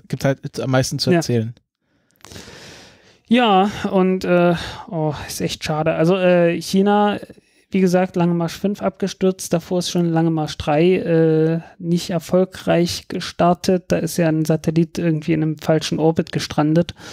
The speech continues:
Speaker 2: Ja, die haben's, die, für die ist grad ein bisschen dick. Äh, die müssen zusehen, dass das in, in den Griff kriegen.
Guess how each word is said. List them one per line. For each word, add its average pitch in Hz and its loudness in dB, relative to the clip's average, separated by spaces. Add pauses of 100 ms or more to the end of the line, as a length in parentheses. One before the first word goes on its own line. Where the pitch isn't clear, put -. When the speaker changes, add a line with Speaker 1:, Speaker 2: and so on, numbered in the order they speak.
(1400)
Speaker 2:
Ja, 175 4
die 175 0
haben's, 202 -2
die, 175 0
für 196 0
die 196 0
ist 220 0
grad 185 0
ein 185 -2
bisschen 170 -2
dick. 262 -2 (340)
Äh, 185 4
die 160 0
müssen 175 2
zusehen, 175 4
dass 156 0
das 160 0
in, 156 0
in - -4
den 156 -2
Griff 180 -2
kriegen. 165 2